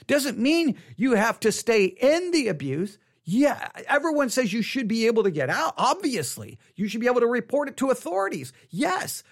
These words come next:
no one is denying, or no one should deny that, I should say. But you can't just somehow connect that, that's to saying Jesus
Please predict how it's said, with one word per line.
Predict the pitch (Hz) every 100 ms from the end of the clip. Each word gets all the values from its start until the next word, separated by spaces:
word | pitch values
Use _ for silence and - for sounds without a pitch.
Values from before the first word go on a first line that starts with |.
| -
no | 247 349
one | 370
is | 349 175
denying, | 226 226 262 370 190
or | 175
no | 202
one | 190 165
should | - 294 208
deny | 156 120
that, | 113 107
I | 117
should | - 107
say. | - - 175 - _ _ _ _ _ _ _ _ _ _ _ _ _ -
But | 233
you | 247
can't | - 294 294
just | 233 214
somehow | 262 233 240
connect | - 226 226
that, | 220 208
that's | 190 -
to | - 226 202
saying | 220 196 156 - _ -
Jesus | 127 202 277 269 254 190 -